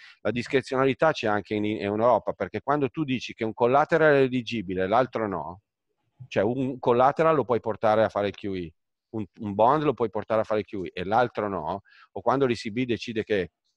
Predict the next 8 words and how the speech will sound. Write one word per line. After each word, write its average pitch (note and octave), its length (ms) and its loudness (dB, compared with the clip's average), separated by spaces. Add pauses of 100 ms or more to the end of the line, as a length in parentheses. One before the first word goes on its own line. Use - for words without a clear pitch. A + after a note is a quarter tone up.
(220)
compra A#2+ 380 -2
delle G#2+ 180 2
robe A#2 280 2
e - 20 -2
non G2+ 100 -4
compra A2+ 220 -6
delle C3+ 240 2
altre, F#2+ 460 0